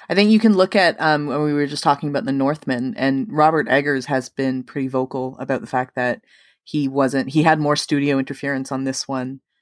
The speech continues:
than he ever has. And, I mean, part of that is he's given a massive budget for this film or for that movie. Whereas in A twenty-four, like,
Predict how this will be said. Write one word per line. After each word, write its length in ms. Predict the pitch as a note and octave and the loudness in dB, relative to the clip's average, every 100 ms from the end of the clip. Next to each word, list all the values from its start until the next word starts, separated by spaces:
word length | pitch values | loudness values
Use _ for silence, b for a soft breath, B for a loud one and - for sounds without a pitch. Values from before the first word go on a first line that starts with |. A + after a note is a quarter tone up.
| _ | _
than 100 | C#3+ | -4
he 160 | C#3 C#3 | 0 2
ever 200 | C3 C3 | 2 0
has. 440 | C#3 C3 B2+ C#3 | 2 2 0 -4
And, 220 | - C#3 C3 - - | -4 -4 -6 -8 -6
I 60 | |
mean, 160 | D3 - - | -6 -8 0
part 260 | E3 D#3 | 0 0
of 60 | C3+ | 2
that 220 | C#3 C3+ | 2 2
is 100 | B2+ | -2
he's 220 | C#3+ C3 _ _ - | -6 -8 _ _ -4
given 240 | C#3+ B2+ | -4 -2
a 60 | B2 | -4
massive 400 | B2+ B2 B2+ B2 | -4 -6 -10 -8
budget 400 | C3+ B2 C3 - | -6 -6 -10 -12
for 120 | - | -12
this 200 | C3 - | -10 -8
film 320 | B2 A#2+ D3 _ _ _ | -8 -8 -10 _ _ _
or 80 | C3 | -2
for 60 | C#3 | 2
that 180 | C3 B2+ | 2 0
movie. 320 | C3 B2+ b b _ | -6 -8 b b _
Whereas 300 | D3+ C#3 C#3 | 4 6 4
in 100 | C#3 | 4
A 140 | D3 | 2
twenty-four, 540 | D3 C#3+ C3+ - C#3+ C3+ | 2 -2 -2 2 2 2
like, 240 | - - | -4 -6